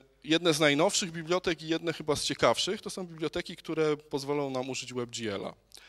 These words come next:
I tutaj mamy, e, przykład trzech frameworków webgl-owych, pojawia się jak grzybów po deszczu ostatnio. E, takim jednym z ciekawie opisanych jest,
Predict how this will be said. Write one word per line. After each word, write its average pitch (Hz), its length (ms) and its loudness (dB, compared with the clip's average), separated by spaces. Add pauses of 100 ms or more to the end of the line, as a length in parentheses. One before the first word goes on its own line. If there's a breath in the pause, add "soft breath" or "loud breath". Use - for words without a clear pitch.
(680 loud breath)
I 175 100 -12
tutaj 175 320 2
mamy, 139 400 2 (1080 soft breath)
e, 113 440 -4 (240)
przykład - 400 -2
trzech 165 280 -2 (300 loud breath)
frameworków 147 680 2
webgl-owych, 127 800 2
pojawia 123 440 -2
się - 180 -8
jak 113 360 -4
grzybów 135 340 -10
po 165 120 -6
deszczu 165 340 -2
ostatnio. 160 500 -4 (680 loud breath)
E, - 40 -12 (880)
takim 156 340 -8
jednym 156 320 -6
z - 80 -6
ciekawie 143 440 -4
opisanych 139 540 -4
jest, 127 300 -4